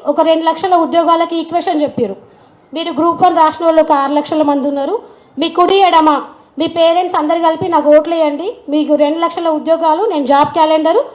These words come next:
ఫస్ట్ ఇయర్లోనే ఇస్తామని." ఇప్పటి వరకు అది ఎక్కడ పోయిందో అది మీకే తెలవాలి,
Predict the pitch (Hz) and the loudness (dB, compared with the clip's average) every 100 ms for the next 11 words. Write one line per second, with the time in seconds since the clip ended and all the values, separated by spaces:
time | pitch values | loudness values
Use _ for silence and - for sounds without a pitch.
0 | - - 320 - 381 359 349 349 311 - | -18 -6 -6 -4 -2 0 2 0 -2 -4
1 | 311 269 196 - _ _ 294 339 339 339 | -4 -4 -6 -12 _ _ -12 -6 0 2
2 | 392 381 330 320 339 339 349 339 339 320 | 2 2 0 0 2 4 4 4 4 4
3 | 302 311 349 311 262 214 | 0 0 -2 -2 -2 -6